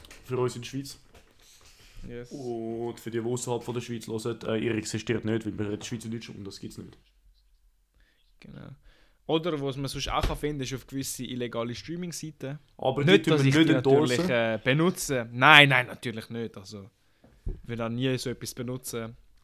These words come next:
Speaker 2: Aber
Speaker 1: Aber
Speaker 2: so ein Kollege hat mir mal erzählt, dass wir es
Speaker 1: Ja.
Speaker 2: dort schauen können. Deswegen leite ich das einfach so weiter.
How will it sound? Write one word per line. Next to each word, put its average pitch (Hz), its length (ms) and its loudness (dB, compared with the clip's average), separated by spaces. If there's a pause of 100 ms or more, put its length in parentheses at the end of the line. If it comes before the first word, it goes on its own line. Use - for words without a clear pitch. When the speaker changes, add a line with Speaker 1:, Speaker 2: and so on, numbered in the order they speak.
Speaker 2:
Aber 104 240 -10 (220)
Speaker 1:
Aber 131 360 0
Speaker 2:
so 120 140 -4
ein 135 100 2
Kollege 165 380 6
hat 165 80 4
mir 156 80 4
mal 147 200 6
erzählt, 120 380 -2
dass 107 120 -12
wir 120 80 -6
es 110 60 -8
Speaker 1:
Ja. 117 60 -6
Speaker 2:
dort 117 140 -8
schauen 107 120 -12
können. 101 460 -14
Deswegen 107 400 -8 (320)
leite 110 260 -8
ich - 60 -14
das 113 200 -10
einfach 107 200 -12
so 104 180 -12
weiter. 104 280 -14